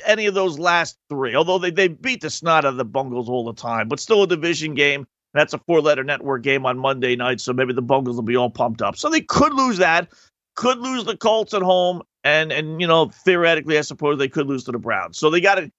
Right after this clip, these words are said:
three landmines to close out the, the last four weeks of the regular season, at Buffalo, Colts, and, and Cleveland.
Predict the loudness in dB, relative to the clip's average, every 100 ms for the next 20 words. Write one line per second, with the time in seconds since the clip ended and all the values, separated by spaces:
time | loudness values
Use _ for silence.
0 | _ _ -2 2 4 2 0 0 2 2
1 | 4 2 2 -2 -8 -4 0 0 2 4
2 | 2 0 -2 -2 -6 -6 0 2 2 -2
3 | -2 0 0 -4 -4 -4 -2 0 0 -2
4 | -4 -6 -10 -2 0 2 2 0 0 -2
5 | -2 -2 0 0 2 -2 -2 -10 -10 -8
6 | -8 -10